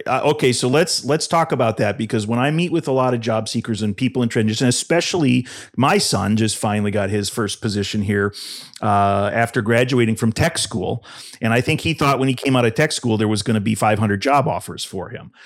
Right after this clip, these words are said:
It didn't happen. And so he would apply for one job. And I think sometimes candidates get into the, it's a very emotional thing, right? 'Cause you're putting your, kind of your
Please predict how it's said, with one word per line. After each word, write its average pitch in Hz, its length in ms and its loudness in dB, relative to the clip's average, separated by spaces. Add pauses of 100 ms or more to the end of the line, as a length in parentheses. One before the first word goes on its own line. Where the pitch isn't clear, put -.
(280)
It 120 240 -4
didn't 127 260 0
happen. 135 560 -2
And 117 300 0
so 123 200 0
he 131 140 0
would 131 200 0
apply 139 500 2
for 123 240 0
one 110 380 2
job. 143 440 2 (360)
And 127 120 -2
I 139 100 2
think 190 200 -2
sometimes 185 500 -2
candidates 220 520 -2
get 139 160 -2
into 156 220 -2
the, 135 220 0
it's 135 140 -2
a 143 80 4
very 170 320 2
emotional 202 460 2
thing, 254 200 2
right? 147 160 2
'Cause 147 200 0
you're 147 80 2
putting 202 340 2
your, 131 360 4
kind 151 260 2
of 143 100 2
your 113 400 2